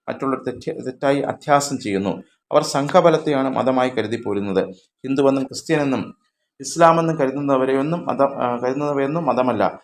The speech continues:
ആത്മസുഖാന്വേഷണം എന്ന അർത്ഥം തിരഞ്ഞെടുത്ത മാർഗങ്ങളാണ്. യഥാർത്ഥ മതം, ആ, മതം ആത്മസുഖമാണ്. ആത്മസുഖത്തിനായുള്ള പ്രയത്നവും മാർഗവുമാണ് വേണ്ടത്. അതെല്ലാവർക്കും തുല്യമാണ്. അതിൽ എല്ലാവരും തുല്യരാണ്. അതിനാൽ മതം ഒന്നേ ഉള്ളൂ,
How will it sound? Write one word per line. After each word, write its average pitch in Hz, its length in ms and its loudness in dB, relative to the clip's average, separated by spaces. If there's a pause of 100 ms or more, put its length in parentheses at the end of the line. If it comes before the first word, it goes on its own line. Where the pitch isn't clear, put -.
(200)
ആത്മസുഖാന്വേഷണം 139 840 0
എന്ന 131 100 -2
അർത്ഥം 127 300 -2
തിരഞ്ഞെടുത്ത 123 360 -4
മാർഗങ്ങളാണ്. 123 760 0
യഥാർത്ഥ 123 320 -2
മതം, 127 360 -6 (320)
ആ, 120 60 -4
മതം 123 400 0
ആത്മസുഖമാണ്. 127 840 -2
ആത്മസുഖത്തിനായുള്ള 131 880 -4
പ്രയത്നവും 143 580 -4 (320)
മാർഗവുമാണ് 139 640 2
വേണ്ടത്. 107 320 -4
അതെല്ലാവർക്കും 123 680 -2
തുല്യമാണ്. 101 560 -4
അതിൽ 123 300 -4 (240)
എല്ലാവരും 147 480 6
തുല്യരാണ്. 101 460 -2
അതിനാൽ 123 320 -4
മതം 131 340 -2
ഒന്നേ 113 200 -4
ഉള്ളൂ, 104 320 -4